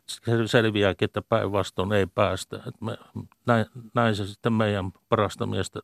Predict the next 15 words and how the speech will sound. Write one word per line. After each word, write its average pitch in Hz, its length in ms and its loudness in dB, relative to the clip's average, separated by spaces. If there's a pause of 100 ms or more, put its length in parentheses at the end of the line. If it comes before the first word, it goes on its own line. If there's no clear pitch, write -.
(100)
kohteli. 107 420 0 (760)
Ja 120 100 4
sen 151 200 8
jälkeen 139 360 6
sitten, 139 320 2
äh, 123 80 0 (2500)
jo 147 280 8 (840)
kaksituhatta 131 800 2
yhdeksäntoista, 123 720 2 (1120)
kaksituhatta - 340 0
kaksikymmentä 120 720 4
lähtien 110 640 0 (100)
Ukraina 113 600 4
on 113 380 2
hankkinut 113 960 0